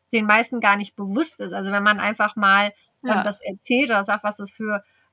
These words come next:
Speaker 1: ähm, Vorteile hat, dann kann man ja mal überlegen, ob man's irgendwo einbringen kann oder mal mit einem Stückchen anfängt. Ist natürlich auch ein bisschen schwierig,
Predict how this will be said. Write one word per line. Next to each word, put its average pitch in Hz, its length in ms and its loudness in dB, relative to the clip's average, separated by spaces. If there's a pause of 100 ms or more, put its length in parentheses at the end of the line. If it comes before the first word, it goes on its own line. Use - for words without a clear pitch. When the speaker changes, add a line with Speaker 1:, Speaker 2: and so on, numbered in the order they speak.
Speaker 1:
ähm, 190 400 -2
Vorteile 202 680 0
hat, - 360 0 (140)
dann 208 200 -8
kann 214 140 0
man 214 100 2
ja 208 100 2
mal 202 140 -2
überlegen, 208 380 -2
ob 196 180 -6
man's 196 220 -4
irgendwo 202 340 -8
einbringen 196 460 -4
kann 262 260 -2
oder 196 140 -2
mal 185 180 0
mit 202 80 -6
einem 196 100 -10
Stückchen 196 380 -12
anfängt. 240 400 -4
Ist 220 140 -10
natürlich 214 360 -10
auch - 140 -12
ein 202 80 -8
bisschen 208 260 -10
schwierig, 262 460 0